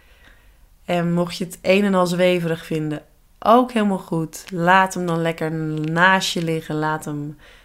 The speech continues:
laat hem los. Deel hem vooral niet. Maar heeft hij je wel wat gebracht?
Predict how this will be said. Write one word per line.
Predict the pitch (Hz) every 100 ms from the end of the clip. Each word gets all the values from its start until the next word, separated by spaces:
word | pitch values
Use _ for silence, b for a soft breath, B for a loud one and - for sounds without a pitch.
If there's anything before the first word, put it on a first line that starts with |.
| B
laat | - 185 208 208
hem | 190
los. | 170 165 160 165 - - - _
Deel | - 175 175
hem | 185 175
vooral | 165 185 185
niet. | 180 247 - - _ - B B B B B B B B
Maar | 175
heeft | 175 185 185
hij | 180
je |
wel | 160 170 202
wat | 196
gebracht? | - 175 170 165 165 185 - -